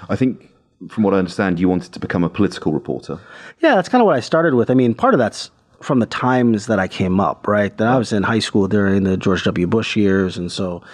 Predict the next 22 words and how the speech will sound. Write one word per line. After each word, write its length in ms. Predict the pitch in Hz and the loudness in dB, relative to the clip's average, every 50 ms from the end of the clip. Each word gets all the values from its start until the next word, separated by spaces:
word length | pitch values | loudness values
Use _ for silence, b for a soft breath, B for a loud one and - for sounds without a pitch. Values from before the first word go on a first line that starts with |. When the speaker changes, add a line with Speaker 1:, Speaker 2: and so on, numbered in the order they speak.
| B B B B B B B B | B B B B B B B B
Speaker 2:
uh, 220 | - 98 95 90 92 | -2 0 0 0 0
you 120 | 98 98 | 0 -2
see 240 | 80 - - 110 101 | -2 0 0 2 2
a 60 | 92 | 2
lot 460 | 90 92 95 95 101 104 101 104 101 95 | 2 0 0 0 0 0 0 0 0 -2
of 60 | 82 | -2
activism, 840 | - 92 98 - - 110 101 101 90 - 95 92 90 87 87 87 65 | -2 -4 -4 -4 -2 0 0 0 0 0 -2 -2 -2 -2 -2 -2 -2
um, 440 | 58 90 98 95 95 92 90 90 - - | -2 -2 -2 -2 -2 -2 -2 -2 -2 -2
and, 500 | - 101 101 95 92 90 85 90 - - _ _ _ _ _ - | 0 0 2 2 2 0 0 -2 -6 -12 _ _ _ _ _ -2
and 100 | 131 110 | 0 0
kind 120 | 113 101 | 0 -4
of 80 | 95 - | -2 -2
grassroots 500 | 107 104 101 104 - - 110 98 - - | -2 0 0 0 -2 -2 -4 -4 -4 -2
energy 320 | - 104 101 98 90 98 98 | 0 0 0 0 2 0 0
around 240 | 92 90 90 90 90 | 2 2 0 0 0
any 140 | 92 92 | 2 2
number 260 | 92 92 92 90 90 82 | 2 2 0 2 0 2
of 80 | 80 | 2
issues, 320 | 85 80 - - 90 80 - | 0 0 0 0 0 0 0
whether 240 | 92 87 90 87 | 0 0 0 -2
it 120 | 87 85 - | -4 -2 -2
be 220 | - 95 90 - | -2 -2 -2 -4